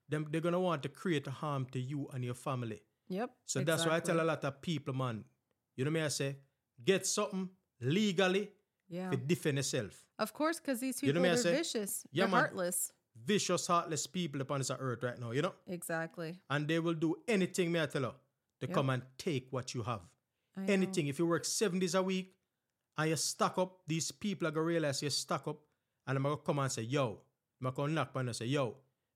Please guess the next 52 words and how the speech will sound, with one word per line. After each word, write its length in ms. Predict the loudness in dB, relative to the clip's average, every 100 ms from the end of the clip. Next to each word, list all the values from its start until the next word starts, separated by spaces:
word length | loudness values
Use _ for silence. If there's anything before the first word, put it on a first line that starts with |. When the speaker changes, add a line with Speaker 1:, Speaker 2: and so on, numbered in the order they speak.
| -6
Speaker 1:
me 80 | -2
know 180 | 0
say 160 | 0 2
you 40 | 0
have 120 | 0
some 180 | -2 -4
food." 420 | -2 -2 -4 -8 _ _ _ _ _
In 100 | -4
other 160 | -2 0
words, 260 | -2 -2 -4
I 80 |
know 160 | -2 -2
you 80 | -2
got 200 | -2 -4
food 260 | -4 -4
in 60 | -2
the 60 | -4
house. 380 | -6 -6 -10 -12 _
Speaker 2:
Yep. 240 | -8 -8 -8 _
They're 200 | -2 2
Speaker 1:
Open 120 | 2 2
Speaker 2:
coming 120 | 2
Speaker 1:
up. 60 | 2
Speaker 2:
right 80 | 0
after 260 | -4 -4
you. 300 | -8 -6 -8 -4
Speaker 1:
They 60 |
might 120 | -2 0
go 100 | 0
come 220 | 0 2
right 180 | 2 0
after 280 | -2 -2
you. 120 | -2 0
You 80 |
know 60 | 0
what 100 | 2
I 40 |
say? 200 | 0 -2 -4
Speaker 2:
Exactly. 480 | -8 -8 -4 -4 -2
Speaker 1:
So 100 | 2
you 120 | 4
have 160 | 4 2
to 100 | 0
be 160 | 0 -2
prepared 420 | -4 -2 2 2
and 140 | 2 0
be 100 | -2
smart, 420 | -2 0 0 0
man, 120 | -4
because 220 | -4 -2
this 180 | -2 -2
world, 400 | 2 4 4 0